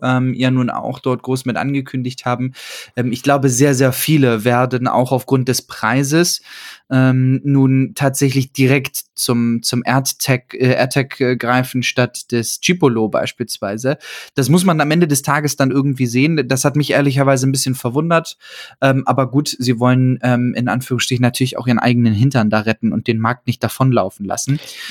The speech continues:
Ähm, und ich muss ganz ehrlich sagen, ich hab heute mit dem einen oder anderen, äh, darüber gesprochen, ähm, und war anfangs eigentlich so... Pff, ja, braucht man eigentlich nicht.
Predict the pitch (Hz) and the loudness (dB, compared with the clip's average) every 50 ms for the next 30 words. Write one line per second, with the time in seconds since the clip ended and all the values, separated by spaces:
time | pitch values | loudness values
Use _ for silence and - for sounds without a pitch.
0 | - - - - _ _ 131 123 123 123 123 123 123 127 127 127 127 113 - 135 | -14 -14 -16 -18 _ _ 0 2 4 4 4 4 4 4 2 2 2 2 2 0
1 | 139 131 165 135 170 175 175 - 175 165 156 - 160 147 147 135 - - 143 135 | 2 2 4 4 4 4 4 2 0 -2 0 0 0 2 2 0 0 0 2 2
2 | 139 139 143 143 131 127 131 - 135 131 - 143 147 139 139 139 135 135 131 131 | 2 2 0 0 0 0 0 0 0 0 0 0 0 2 2 2 2 2 2 2
3 | - 131 139 143 139 139 131 - - 139 139 139 135 127 131 135 127 131 131 110 | 2 2 2 2 2 2 2 2 2 2 2 2 0 0 0 0 2 2 2 0
4 | 98 107 104 120 123 123 127 - 127 127 135 127 117 123 - - _ 131 135 131 | 0 -2 -2 0 0 0 0 0 0 0 2 2 2 0 -2 -2 _ -2 -2 -2
5 | - 147 143 147 - - - - - - - _ 135 127 127 127 110 117 123 117 | 0 0 0 0 -2 -6 -12 -20 -20 -20 -6 _ 2 4 4 4 4 2 2 2
6 | 131 - - 135 131 - 135 131 131 - - 123 117 123 123 - 131 120 - - | 0 0 0 0 0 0 0 0 0 0 0 0 0 0 0 0 0 0 0 0
7 | 131 120 117 113 - - - - - _ _ _ _ - - - - 62 - - | -2 -2 -2 -4 -10 -18 -20 -20 -20 _ _ _ _ -20 -16 -10 -8 -6 -6 -6
8 | - - - _ _ _ 135 - - _ - 131 113 107 113 117 123 127 131 - | -8 -10 -16 _ _ _ -20 -20 -16 _ -2 -2 0 0 2 2 2 0 0 0
9 | 143 139 143 143 147 156 - - 139 139 143 143 156 147 - - 151 139 - 151 | 0 2 2 2 2 0 -2 -2 0 0 0 0 -2 -4 -4 -4 -6 -4 -2 0
10 | 156 190 214 - - - | 0 0 -2 -2 -8 -20